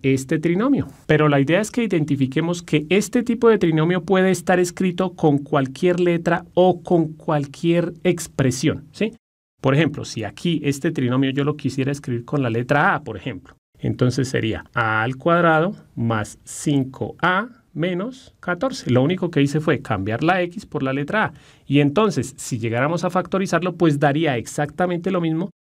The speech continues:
solo que aquí estaría la letra A, ¿sí? Entonces miren que aquí sería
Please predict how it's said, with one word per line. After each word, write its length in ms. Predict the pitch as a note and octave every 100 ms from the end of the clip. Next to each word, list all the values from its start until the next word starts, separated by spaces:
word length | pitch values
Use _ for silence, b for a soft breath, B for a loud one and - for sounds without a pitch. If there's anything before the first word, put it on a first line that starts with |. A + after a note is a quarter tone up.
| _ _
solo 440 | - D#3+ D#3 E3
que 260 | E3 G3 -
aquí 440 | A#2+ - - G#3
estaría 420 | D3 - A2+ G#2 G#2
la 120 | A#2+
letra 280 | D3 E3 C#4
A, 140 | C#4+ _
¿sí? 220 | - A#3+ -
Entonces 440 | B2 A#2 B2 A2+
miren 240 | A2+ A2+ B2+
que 100 | B2+
aquí 200 | A#2 A#2+
sería 340 | B2 A2 G2